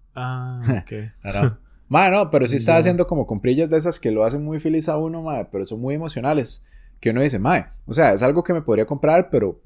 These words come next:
Speaker 2: pero podría esperar un toque a que,
Speaker 1: Ujú.
Speaker 2: o sea, que yo la ahorre, ¿verdad? Me lo compre, etcétera". Entonces, es, sí, le bajé el, el límite a mi tarjeta de crédito porque, o sea, s-, la, la tenía al día, por dicha,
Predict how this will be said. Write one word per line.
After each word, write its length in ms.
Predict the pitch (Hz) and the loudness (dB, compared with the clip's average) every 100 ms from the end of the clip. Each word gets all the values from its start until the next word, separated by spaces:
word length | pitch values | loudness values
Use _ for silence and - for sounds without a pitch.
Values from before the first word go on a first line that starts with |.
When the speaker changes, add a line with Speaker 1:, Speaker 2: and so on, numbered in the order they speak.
| - | -8
Speaker 2:
pero 220 | - 92 | -4 -2
podría 240 | - 95 101 | -2 -2 -2
esperar 300 | - 127 127 | -2 0 0
un 100 | 135 | 0
toque 280 | 143 143 165 | 0 2 0
a 100 | 151 | 0
que, 340 | 90 80 76 123 | -4 -6 -6 -8
Speaker 1:
Ujú. 240 | 110 117 | -6 -6
Speaker 2:
o 20 | |
sea, 380 | 117 104 87 76 | -6 -6 -8 -12
que 140 | - 87 | -14 -12
yo 260 | 90 92 98 | -6 -4 -4
la 100 | 104 | -2
ahorre, 420 | 107 139 143 135 113 | 0 0 0 -2 -4
¿verdad? 300 | 98 117 98 - - | -6 -8 -12 -18 -20
Me 160 | 80 71 | -18 -16
lo 120 | 73 | -12
compre, 280 | 85 76 - | -12 -14 -12
etcétera". 440 | - 82 69 - _ _ - - - - | -10 -10 -10 -16 _ _ -20 -20 -20 -14
Entonces, 840 | - 107 117 120 143 139 123 - - | -10 -4 -2 2 4 6 4 0 0
es, 200 | 107 - | 0 -2
sí, 320 | - 131 160 | -4 0 4
le 120 | 151 | 4
bajé 640 | 110 98 113 123 135 131 113 | 4 2 0 2 2 0 0
el, 260 | 98 92 | 0 -4
el 180 | 98 95 | -4 -4
límite 420 | 101 117 123 147 | -4 -6 -2 2
a 100 | 131 107 | 2 0
mi 220 | 95 90 | -4 -6
tarjeta 400 | - 92 107 131 | -4 -6 -4 0
de 100 | 127 | 0
crédito 420 | 127 135 143 135 | 2 2 2 -2
porque, 520 | - - - 82 76 78 - - - - - _ - | -4 -8 -4 -6 -6 -10 -18 -18 -20 -20 -20 _ -10
o 60 | |
sea, 500 | - 117 107 78 - - 80 | 0 2 2 0 -10 -20 -18
s-, 600 | - - - - - 117 | -12 -8 -6 -6 -6 -4
la, 320 | 113 110 107 - - _ _ _ - | 0 0 -2 -8 -20 _ _ _ -14
la 280 | 107 104 - | -6 -4 -2
tenía 240 | 107 123 | -2 0
al 80 | 139 | 0
día, 320 | 160 190 180 - | 2 2 -2 -6
por 140 | 92 | 0
dicha, 400 | 120 - 202 - | 2 2 -2 -10